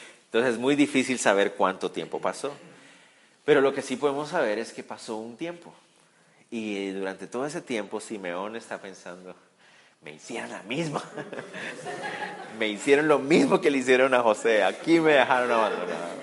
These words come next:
Pero bueno, a él le tocó, a él le tocó doblegarse y quebrantarse en esa cárcel, ¿no?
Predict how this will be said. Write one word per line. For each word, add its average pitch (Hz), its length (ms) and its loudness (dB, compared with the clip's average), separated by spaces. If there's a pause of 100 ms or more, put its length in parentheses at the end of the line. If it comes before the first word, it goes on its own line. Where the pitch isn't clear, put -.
(1200)
Pero 85 220 -6
bueno, 101 240 -4
a 90 80 0
él 92 120 -2
le 98 140 -2
tocó, 90 440 -2
a 76 120 -4
él 90 60 -2
le 98 100 0
tocó 98 320 0
doblegarse 98 600 2
y 98 40 -12
quebrantarse 90 640 -2
en 98 100 -12
esa 92 160 -10
cárcel, 80 380 -6 (440)
¿no? 101 200 -16